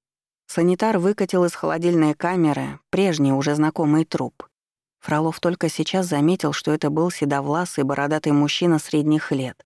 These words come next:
лицо которого покрывали пятна старческой пигментации, и отругал себя за такую позднюю наблюдательность. Опыт с иглой на трупе был повторен при всепоглощающей тишине. Все, человек сорок, разом задержали дыхание,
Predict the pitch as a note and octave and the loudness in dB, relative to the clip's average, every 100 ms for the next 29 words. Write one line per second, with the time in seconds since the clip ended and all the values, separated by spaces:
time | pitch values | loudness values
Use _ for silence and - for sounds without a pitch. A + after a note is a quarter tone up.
0 | _ _ _ D#3 D#3+ - G#3 - E3 F#3+ | _ _ _ -2 -2 -2 -4 -2 -2 0
1 | F3+ E3 E3 - E3 E3+ E3+ - E3+ F3+ | 0 0 -4 -2 -2 0 -2 -2 -4 0
2 | E3 D3+ - E3 - E3 - D3+ E3 D#3+ | 0 0 -4 -6 -6 -4 -4 -2 0 2
3 | E3 F3 F3+ C#3+ - B2+ C3 - _ _ | 0 0 -2 -4 -8 -12 -12 -14 _ _
4 | - G3+ E3 - C#3+ E3 D#3+ C#3+ C3+ C3+ | -4 -2 -2 -2 -2 -2 -4 -2 0 0
5 | C3+ C3+ D3 C#3 D3 D3 C#3 C3+ C#3 D3 | -2 0 -2 0 -2 0 2 2 2 0
6 | D3 C3+ - B2+ B2 - - _ _ _ | 0 -4 -6 -8 -8 -12 -20 _ _ _
7 | _ _ - A3 A3+ G3+ - F#3 G3 G3+ | _ _ -4 -2 -2 -2 -2 0 2 4
8 | F#3+ F3+ G#3 G#3+ F3+ E3+ F3+ E3 D#3+ D#3+ | 2 2 0 2 0 2 0 -2 -4 -2
9 | E3 F#3+ F3 - D#3+ - D#3+ D#3 D#3 D3+ | 2 2 2 0 -2 0 -4 -2 -2 -2
10 | - E3 D#3 - D3+ - D#3 E3 D3 C3 | 0 0 0 0 -2 -2 -2 2 0 0
11 | A#2+ - _ _ _ _ _ _ - - | -8 -16 _ _ _ _ _ _ -10 -2
12 | F3 C3+ - D#3 E3+ F3+ - G3+ D#3+ - | -2 0 -2 -2 -2 -4 -2 -2 -2 -2
13 | D#3 F3 D#3+ C#3+ C#3+ D3 D3 E3 D#3+ C#3+ | -2 0 0 0 0 0 0 -2 0 0
14 | D3 - D#3+ C#3 C3 C3 | -2 -2 -2 0 -4 -8